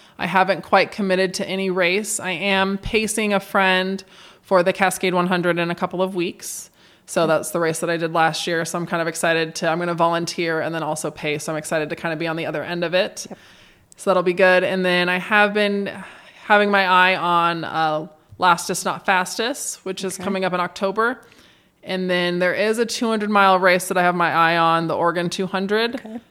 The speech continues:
Speaker 1: That is gonna be, uh, if they get the permit approved,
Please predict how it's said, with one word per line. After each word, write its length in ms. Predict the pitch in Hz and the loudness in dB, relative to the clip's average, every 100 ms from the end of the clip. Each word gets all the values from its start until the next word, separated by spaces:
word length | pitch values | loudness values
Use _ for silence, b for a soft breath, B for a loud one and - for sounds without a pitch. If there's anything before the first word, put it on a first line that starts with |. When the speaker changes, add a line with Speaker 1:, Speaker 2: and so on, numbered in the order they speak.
| _ | _
Speaker 1:
That 240 | 196 180 147 | 2 2 2
is 420 | 185 160 - - | -2 -2 -6 -6
gonna 160 | 190 180 | -4 -2
be, 200 | 175 170 | 0 0
uh, 260 | 98 165 - - _ _ - | 0 -4 -6 -12 _ _ -12
if 200 | - 190 | -8 -2
they 80 | 196 | 0
get 120 | 190 185 | 0 -2
the 60 | |
permit 280 | 180 190 185 | -2 -2 0
approved, 680 | 165 - 190 170 170 160 | -2 -4 -2 0 -2 -6